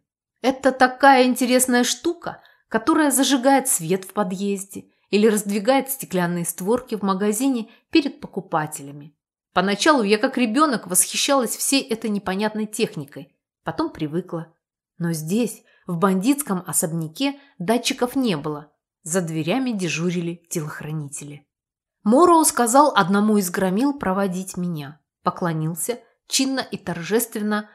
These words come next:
поцеловал мне руку. Я даже опешила от такой помпезности.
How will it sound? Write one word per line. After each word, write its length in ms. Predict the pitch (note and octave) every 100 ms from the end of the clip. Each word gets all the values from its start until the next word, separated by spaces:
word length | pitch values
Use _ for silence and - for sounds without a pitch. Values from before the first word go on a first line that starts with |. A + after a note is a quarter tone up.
| _
поцеловал 520 | F#3+ F3+ E3+ D#3+ F3+
мне 240 | F3 E3 E3
руку. 440 | D3 C#3 - - _ _ _ _
Я 240 | F3+ G#3+
даже 300 | A#3+ C4 A#3+
опешила 580 | A#3 A#3 C4 D4 - F3+
от 100 | E3
такой 300 | F3+ F3+ F#3
помпезности. 880 | F#3 F#3 F#3 E3+ D#3 D3 - - -